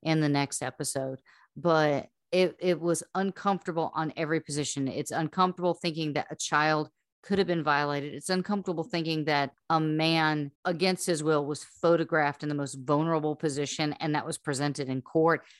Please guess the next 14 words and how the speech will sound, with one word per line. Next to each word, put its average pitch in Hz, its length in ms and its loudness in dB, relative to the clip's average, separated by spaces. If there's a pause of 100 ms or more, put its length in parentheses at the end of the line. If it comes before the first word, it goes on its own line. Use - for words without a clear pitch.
(120)
None 180 360 2
of 175 120 0
this 151 260 -2
is 143 160 -4
good. - 400 -4 (120)
None 165 380 4
of 175 120 2
this 151 420 0 (300)
was, 156 440 2
was 151 440 -2 (300)
a 165 100 2
joy 151 380 4
to 151 160 -4
write. 127 480 -4